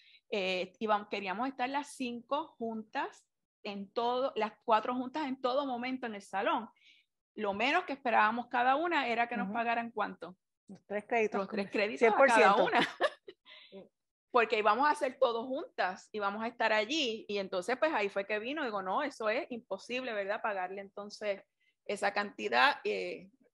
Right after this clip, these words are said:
Speaker 1: y
Speaker 2: Pero
Speaker 1: ahí fue que empezaron, y no lo
Speaker 2: im-,
Speaker 1: harían, pues,
Speaker 2: imposible por
Speaker 1: nosotras
Speaker 2: la cantidad de estudiantes que,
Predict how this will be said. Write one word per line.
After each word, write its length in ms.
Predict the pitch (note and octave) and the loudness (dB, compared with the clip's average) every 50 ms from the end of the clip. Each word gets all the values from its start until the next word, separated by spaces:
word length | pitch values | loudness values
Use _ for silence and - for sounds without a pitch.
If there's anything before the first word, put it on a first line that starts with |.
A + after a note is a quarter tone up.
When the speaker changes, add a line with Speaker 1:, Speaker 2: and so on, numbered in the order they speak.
| _ - - - - - - - - - | _ -20 -20 -20 -20 -20 -20 -20 -8 2
Speaker 1:
y 60 | - B3+ | 6 8
Speaker 2:
Pero 60 | B3+ | 8
Speaker 1:
ahí 100 | - B3 | 8 8
fue 160 | C4+ C4+ C4+ | 6 6 6
que 60 | D4+ | 6
empezaron, 580 | D4 D4 D4+ C#4+ C#4+ - - C4+ C4+ C#4 C4+ B3+ | 4 4 4 2 0 2 2 2 2 2 2 2
y 80 | C#4+ | 0
no 140 | C4 C4 C4 | 2 4 6
lo 100 | C4+ D4+ | 6 8
Speaker 2:
im-, 60 | E4 | 6
Speaker 1:
harían, 280 | E4+ - E4+ E4+ E4 E4 | 6 4 4 4 4 4
pues, 80 | E4 D4+ | 4 4
Speaker 2:
imposible 300 | B3+ D4+ C#4+ C4+ C4+ D#4 | 6 8 8 8 8 8
por 60 | D#4+ E4+ | 8 10
Speaker 1:
nosotras 240 | F#4+ F#4+ F#4 D#4+ D4 | 10 10 10 10 10
Speaker 2:
la 100 | C#4+ C4+ | 8 8
cantidad 360 | C4 B3 G#3+ - A#3 A#3 A#3 | 8 6 4 4 4 6 6
de 40 | C4 | 6
estudiantes 500 | C#4 - - D4 C#4 C4+ C4+ C#4 - D4+ - | 4 2 -4 -2 2 2 2 2 0 -8 -6
que, 240 | - B3 A3+ G#3+ | -2 -2 -2 -2